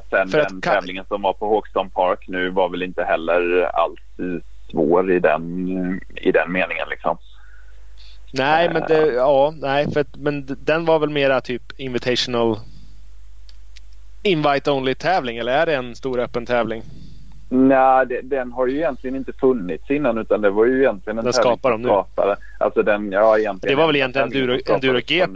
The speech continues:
Speaker 1: nu.
Speaker 2: Det var väl enduro-G P
Speaker 1: Precis.
Speaker 2: som blev en West-serietävling istället.
Speaker 1: Ja,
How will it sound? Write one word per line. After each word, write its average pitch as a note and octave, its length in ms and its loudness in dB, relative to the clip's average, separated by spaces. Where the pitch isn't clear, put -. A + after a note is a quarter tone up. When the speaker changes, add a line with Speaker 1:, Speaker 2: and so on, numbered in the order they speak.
Speaker 1:
nu. A#2 60 2
Speaker 2:
Det - 60 -4
var C3+ 100 2
väl C#3+ 80 2
enduro-G B2 520 2
P - 60 -4
Speaker 1:
Precis. B2 200 -4
Speaker 2:
som A#2 200 -8
blev A2+ 180 0
en A2 80 -2
West-serietävling A2+ 840 0
istället. A#2 340 -6
Speaker 1:
Ja, G2 240 4